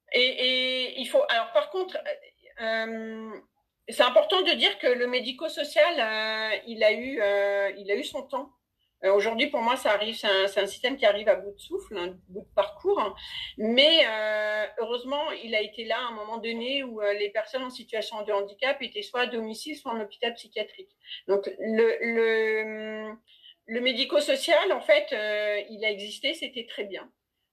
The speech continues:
Euh, ça a permis un, un, un premier pas, en tout cas, dans, dans l'accompagnement, et je pense que ça a permis beaucoup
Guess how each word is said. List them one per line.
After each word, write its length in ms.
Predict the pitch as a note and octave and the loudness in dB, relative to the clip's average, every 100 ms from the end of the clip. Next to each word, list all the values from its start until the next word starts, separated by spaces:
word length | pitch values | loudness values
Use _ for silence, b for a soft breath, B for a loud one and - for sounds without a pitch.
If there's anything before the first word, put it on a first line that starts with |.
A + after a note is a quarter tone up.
| - | 0
Euh, 280 | F3+ F#3 F3+ | 2 4 2
ça 140 | - G3 | 2 2
a 60 | |
permis 360 | F#3+ G3+ A3 A#3 | 4 2 2 0
un, 60 | G#3+ | 4
un, 800 | G3+ G3 F#3 G3 G3 F#3+ F#3 F#3 | 4 2 2 0 2 2 0 -2
un 40 | |
premier 400 | G3 D4+ A#3+ B3 | -2 -4 -2 -4
pas, 260 | B3 B3 C#4 | -2 0 0
en 120 | B3+ | -2
tout 140 | - A3 | -8 -8
cas, 180 | A#3+ | -6
dans, 220 | A3 G3+ F#3+ | -2 -4 0
dans 140 | G3+ | 2
l'accompagnement, 800 | G3 F#3+ G3+ G3+ G3+ G#3+ B3+ C4+ | 2 0 0 2 2 0 -2 0
et 220 | A3 G3+ | 0 0
je 100 | G3+ | -2
pense 200 | A3 A3+ | -8 -14
que 60 | G#3 | -2
ça 120 | E3+ | 0
a 40 | E3 | 2
permis 340 | F#3+ G3 G#3 | 0 -2 -6
beaucoup 240 | F#3+ G3+ | -6 -8